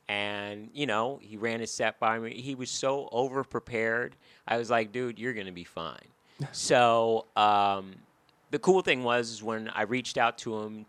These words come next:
Speaker 1: to be a part of this project, uh, called him, took my call, told him what we were doing. He's like, "That sounds like a great idea."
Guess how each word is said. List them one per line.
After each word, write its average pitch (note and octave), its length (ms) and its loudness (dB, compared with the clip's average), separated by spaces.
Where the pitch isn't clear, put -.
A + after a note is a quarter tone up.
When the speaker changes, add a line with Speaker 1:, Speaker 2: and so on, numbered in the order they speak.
Speaker 1:
to G#2 480 -6
be A2+ 140 -2
a G#2 40 -2
part G#2+ 300 4
of F#2+ 120 -4
this G2 180 -2
project, B2 640 -2
uh, G2+ 640 4
called B2 280 8
him, E3 160 -4
took - 180 0
my B2+ 140 2
call, A#2+ 540 4
told A#2 220 0
him A#2+ 120 -6
what A#2+ 120 -4
we A#2+ 120 -6
were A#2+ 80 -4
doing. A2 360 -4
He's A#2+ 160 -6
like, A2 180 2
"That A2+ 160 0
sounds A#2 220 -4
like A2+ 140 -4
a A#2 40 -12
great A2+ 300 2
idea." A2 540 0